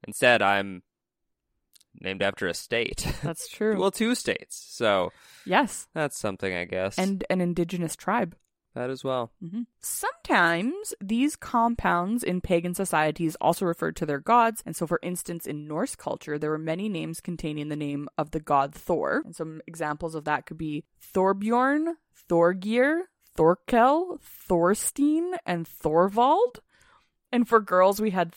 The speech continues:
Speaker 2: Thordis, Thorgunna, Thorhala, Thorkatla, and Thorun.
Speaker 1: Thorun.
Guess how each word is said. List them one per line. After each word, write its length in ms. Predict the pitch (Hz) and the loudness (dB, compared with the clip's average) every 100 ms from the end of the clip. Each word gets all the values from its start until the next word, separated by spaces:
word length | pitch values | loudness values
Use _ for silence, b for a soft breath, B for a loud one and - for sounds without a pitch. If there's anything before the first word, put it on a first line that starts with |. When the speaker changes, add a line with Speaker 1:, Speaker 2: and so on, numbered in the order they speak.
| - | 2
Speaker 2:
Thordis, 560 | - 185 196 262 349 - - | 8 10 8 6 2 -4 -8
Thorgunna, 840 | - 190 175 165 156 185 247 285 - - | -2 0 2 2 2 4 2 0 -4 -4
Thorhala, 760 | 160 156 180 180 214 254 277 - | -4 0 2 4 6 4 2 -2
Thorkatla, 760 | 165 - - 202 - 247 254 269 B B - | -6 -4 -2 -2 2 6 6 4 B B -10
and 160 | 175 - | -10 0
Thorun. 640 | 160 156 180 151 - - - _ _ _ _ _ | 2 6 6 4 0 -10 -16 _ _ _ _ _
Speaker 1:
Thorun. 640 | - 104 101 120 98 82 | -2 -2 0 -2 -4 -8